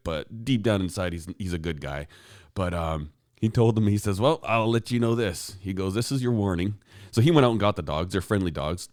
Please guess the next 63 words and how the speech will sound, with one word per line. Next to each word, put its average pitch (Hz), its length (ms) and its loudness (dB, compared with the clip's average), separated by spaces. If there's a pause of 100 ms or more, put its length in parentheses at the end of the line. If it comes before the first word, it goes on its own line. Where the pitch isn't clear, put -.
And 87 180 0
the 85 80 -2
two 123 240 -2
Great 98 240 0
Pyrenees 95 500 0 (840)
put 113 140 2
'em 110 120 4
into 110 180 4
their 104 220 4
dog 90 360 0
run. 80 380 -2 (500)
And 82 140 -2
then 87 80 2
the 87 80 0
guy 90 220 0
came 92 200 -4
and 80 80 -6
picked 87 200 -8
'em 87 100 -2
up. 95 220 -2
And 71 80 -12
he 85 120 -6
says, 82 240 -8
"I'll 95 200 -2
tell 110 180 0
you 123 140 0
this." 139 340 -2 (400)
He 85 120 -4
goes, 85 220 -2
"If 80 100 -6
they're 101 180 4
on 113 120 4
my 117 140 4
land 120 300 4
one 131 140 6
more 131 260 4
time, 117 400 2
I'm 78 140 -4
shooting 120 420 2
them 131 160 2
both. 123 420 2
And 87 160 -2
I'm 113 180 0
not 123 220 -2
gonna 127 160 4
let 120 240 2
you 160 80 2
know. 98 220 2
I'll 85 100 -2
just 87 420 -8
drag 113 280 0
'em 123 100 2
out 131 140 0
to 139 60 -8
the 143 100 0
field 151 280 2
and 156 60 4
let 143 120 0
the 156 80 0
coyotes 113 400 -2
eat 92 120 2
on 90 200 2
'em." 98 180 2